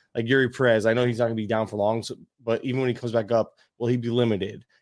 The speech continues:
You have to kinda make these contingency plans. You, and I'm a little more liberal with stashing, although I did just drop Kyle Wright, which we'll talk about later, and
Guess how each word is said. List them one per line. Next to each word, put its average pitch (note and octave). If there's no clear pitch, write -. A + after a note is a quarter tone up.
You A#2+
have A#2+
to A2+
kinda B2
make A#2+
these A2+
contingency A2
plans. G2
You, A2
and A#2+
I'm E3
a -
little C3
more A#2
liberal A2+
with G2+
stashing, A2
although A#2
I A2
did B2+
just A#2+
drop A#2
Kyle G#2
Wright, G#2+
which G2+
we'll G#2
talk G#2
about G2
later, G#2
and G2+